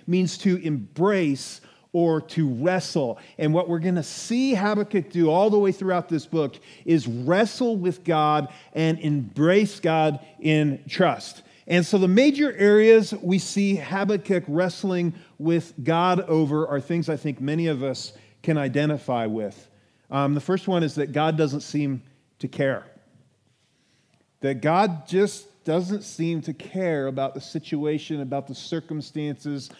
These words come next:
about what's going on around me, about what's happening to me in my life, in society. Where are you, God? God doesn't seem to care, right? And then, uh, God could act, but he's not acting.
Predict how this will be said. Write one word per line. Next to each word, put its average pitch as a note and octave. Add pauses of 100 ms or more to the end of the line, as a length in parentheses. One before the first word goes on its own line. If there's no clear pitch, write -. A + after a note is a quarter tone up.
(200)
about C3+
what's D3
going C#3+
on C#3+
around D3
me, D3
about C#3+
what's D3+
happening C#3+ (300)
to D3+
me D3
in C#3+
my C#3+
life, D3
in D3+
society. C#3+
Where D#3
are D#3+
you, E3
God? D3
God D3+
doesn't C3+
seem C3
to B2+
care, A#2
right? B2 (300)
And E3
then, G#3+ (200)
uh, E3+
God G3 (640)
could C#4+
act, G3+
but F#3
he's E3+
not G3
acting. G3